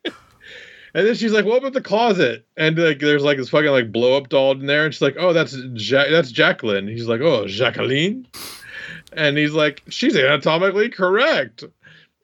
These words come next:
And he's all like, and finally she's like, "Well, pull that, pull out that book in the, the drawer and, like, turn to page, like,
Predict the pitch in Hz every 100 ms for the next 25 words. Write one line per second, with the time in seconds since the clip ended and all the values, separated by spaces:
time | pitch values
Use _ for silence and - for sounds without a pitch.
0 | - 147 202 190 196 175 165 _ _ _
1 | _ _ _ _ _ _ _ _ _ 170
2 | 170 170 160 202 202 180 190 175 151 185
3 | 185 - - 240 247 233 214 - _ -
4 | 196 226 208 185 139 170 170 143 180 151
5 | 143 135 127 131 120 139 143 139 127 123
6 | 123 120 117 170 180 165 165 165 143 127
7 | -